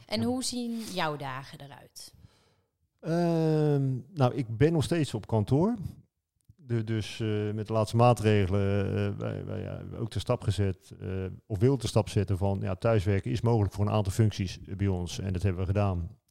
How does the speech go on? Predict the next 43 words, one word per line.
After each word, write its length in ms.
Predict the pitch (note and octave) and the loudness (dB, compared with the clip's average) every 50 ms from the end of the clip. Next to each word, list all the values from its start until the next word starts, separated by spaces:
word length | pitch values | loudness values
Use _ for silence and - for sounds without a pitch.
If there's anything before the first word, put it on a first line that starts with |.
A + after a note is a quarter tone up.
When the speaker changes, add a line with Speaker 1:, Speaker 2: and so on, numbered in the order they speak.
| _ _ | _ _
Speaker 2:
En, 200 | G#2+ G#2 F#2+ F#2 | -8 -6 -6 -4
en, 320 | G2 F#2+ F#2+ F#2 F#2 G2+ G#2 | -4 -4 -4 -4 -6 -6 -8
eh, 100 | G#2+ A2+ A2+ | -8 -8 -8
was 140 | G#2 G2+ - | -10 -10 -12
het 100 | - - | -6 -2
twee 140 | - G#2+ G2+ | 0 0 2
weken 220 | G2 G2 F#2+ - | 2 0 0 0
terug 320 | - A#2 A2 G#2 F#2 - - | 0 2 2 2 2 0 -4
dat 120 | - G2 F2+ | -6 -4 -2
we 80 | F2+ | 0
zeiden, 280 | F2 G2 F#2 F#2 F2+ F#2 | 2 2 2 2 2 0
"Joh, 240 | F#2+ F#2+ F#2 D#2 D#2+ | 0 0 0 0 0
het, 220 | F#2+ - - - - _ _ _ - | -2 -4 -4 -8 -20 _ _ _ -20
het 120 | G2+ - - | -14 -8 -6
is 120 | G#2+ - | -6 -6
toch 180 | - A2+ G#2 - | -6 -8 -8 -6
prettig 280 | - B2 G#2+ - G2 | -4 -4 -4 -2 -2
om 80 | G2+ G2 | 0 0
elkaar 340 | F#2+ - - G2+ G2 F#2+ - | 0 2 2 2 2 2 0
te 80 | - | -2
treffen, 680 | - - A2 G#2+ G2+ - - G#2+ G2 G2 G2 F#2+ E2+ D#2+ | 0 2 4 4 4 2 2 0 0 2 0 0 -2 -4
het 140 | - - - | -4 -6 -4
contact 400 | - G2 F#2 - G#2+ G2+ F#2+ - | -2 -2 0 0 0 0 -2 -4
gewoon, 500 | - - F#2 F2+ F2+ F2+ F2+ F2+ E2+ E2 | -8 -10 -8 -6 -6 -6 -4 -4 -4 -4
eh, 220 | E2+ F2 F2+ F#2+ | -6 -6 -6 -6
je 60 | F#2+ | -6
hebt, 140 | G2 F#2+ - | -8 -8 -6
nou, 200 | A2+ A2 F#2 D2+ - | -6 -6 -4 -6 -6
wij 140 | D#2 D#2+ D#2+ | -6 -6 -6
zitten 240 | - F2 - F2 | -6 -6 -6 -6
ook 80 | F2+ F2 | -6 -6
tegenover 360 | - G2 F2+ E2 F2 E2+ E2 | -6 -6 -4 -2 -2 -4 -4
elkaar, 260 | E2+ E2+ - F2 E2 | -4 -6 -6 -8 -6
daar 80 | E2 E2+ | -6 -6
heb 120 | F2 E2+ | -8 -6
je 80 | - - | -2 0
meer 200 | F2+ F#2+ F#2+ F2+ | 2 4 4 6
lol 200 | F#2 F#2 F#2 F2+ | 6 6 4 4
van 260 | D#2+ - E2+ E2+ E2+ | 2 0 -2 -2 -2
dan 180 | F2 F2+ E2+ E2 | 0 0 -2 -2
het 100 | E2 - | -2 -4
schermpje." 420 | - - G2 G2+ G2+ G2 - A2+ B2 | -2 0 2 2 0 0 0 -2 -2
Speaker 1:
Ja, 240 | F#3 F3+ D#3+ C#3+ | 0 -2 -2 -2